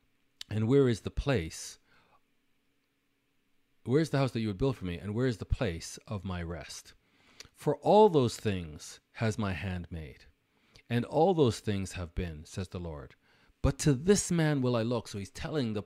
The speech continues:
the prophet, in fact, is informing Israel what he's looking for. But to this man will I look, because there's gonna be a separation.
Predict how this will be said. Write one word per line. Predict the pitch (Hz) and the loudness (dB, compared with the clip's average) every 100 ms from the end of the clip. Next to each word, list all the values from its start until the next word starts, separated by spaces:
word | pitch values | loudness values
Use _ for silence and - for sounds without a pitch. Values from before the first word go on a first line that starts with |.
| - | -10
the | 101 | -4
prophet, | 147 151 120 | -2 -2 -4
in | 104 | -6
fact, | - 101 - | -4 -6 -6
is | 92 | -8
informing | 90 - 139 151 127 107 | -8 -10 -8 -4 -4 -4
Israel | 117 - 82 71 - - - - _ - | -6 -6 -10 -10 -16 -20 -20 -20 _ -10
what | 95 147 127 | -2 0 0
he's | 143 113 | 0 0
looking | 110 - 113 | -2 -2 -4
for. | - 95 64 - _ _ _ _ | -6 -12 -14 -18 _ _ _ _
But | 117 - | -6 -2
to | 117 | 0
this | 123 175 151 | 2 2 2
man | 135 120 | 2 2
will | 107 | 0
I | 95 | 0
look, | 85 73 - - | -2 -8 -12 -12
because | - 113 | -6 -4
there's | 104 92 | -4 -2
gonna | 143 | -2
be | 156 | -2
a | 143 | -4
separation. | - 147 123 110 131 - | -4 -4 -2 -4 -6 -10